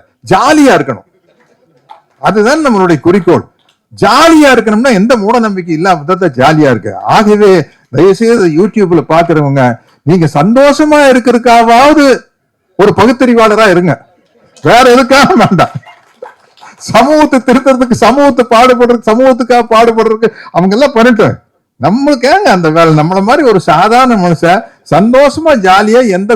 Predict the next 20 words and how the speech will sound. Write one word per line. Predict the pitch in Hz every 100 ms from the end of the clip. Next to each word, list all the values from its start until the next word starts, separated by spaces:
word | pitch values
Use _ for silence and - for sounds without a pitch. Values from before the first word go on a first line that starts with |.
| 196
குழப்பமும் | 202 226 269 240 185
இல்லாம | 180 170 147
இருக்கணும். | 135 131
ஒண்ணும் | 214 277 269
இல்ல, | 165 165 - _ -
நம்ம | 170 170 156
நடிக்கிற | 180 196 170
ஒரு | 117
படம், | 127 127 - _ _ _ _ _ _ _ _ _
ஆ, | 135 233 233 _
அந்த | 151 156 131
படம் | 196 226 151
ஓடலன்னு | 196 185 185 160
சொல்லி | 160 175 139
வருத்தப்படுறோம் | 170 170 143 135 123
இல்ல, | 110 104
ரிலீஸ் | 139 190 170
ஆன | 143 127
அன்னைக்கு | 123 131 107 95 _ _ _ 123
அதே | 143 175